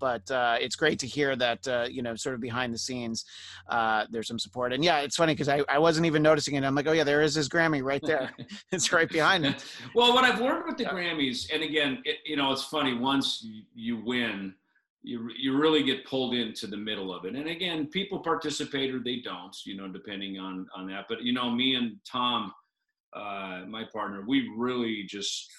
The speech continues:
Speaker 2: really folded ourselves into their graces, you know, and, and they're, you know, they, there's several pillars of their business. One is obviously the T V show. The other is the Grammy Museum downtown L A. And another one is, uh, MusiCares.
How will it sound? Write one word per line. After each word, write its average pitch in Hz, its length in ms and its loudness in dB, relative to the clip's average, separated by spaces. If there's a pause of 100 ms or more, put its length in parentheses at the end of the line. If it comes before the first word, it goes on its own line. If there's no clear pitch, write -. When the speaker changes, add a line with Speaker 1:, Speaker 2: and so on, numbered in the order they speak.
(120)
Speaker 2:
really 113 320 -4
folded 110 500 -2
ourselves 98 800 -4
into 110 420 -6
their 98 440 -8
graces, 95 580 -8
you 87 80 -16
know, 90 300 -10 (120)
and, 90 240 -10 (160)
and 98 140 -10
they're, 120 340 0 (440)
you 123 80 -4
know, 139 80 2
they, 139 180 2
there's 139 220 0
several 151 480 0 (160)
pillars 151 340 2
of 101 100 -6
their 101 180 -6
business. 104 460 -2
One 107 300 -6
is 107 140 -10
obviously 101 400 -10
the 107 120 -10
T 98 160 -10
V 90 120 -10
show. 95 560 -10
The 101 60 -8
other 107 200 -6
is 104 160 -10
the 95 100 -12
Grammy 101 320 -10
Museum 98 440 -10
downtown 95 500 -12
L 92 220 -10
A. - 760 -16
And 98 80 -8
another 107 280 -4
one 107 400 -6
is, 101 340 -8
uh, 98 200 -8
MusiCares. 98 880 -4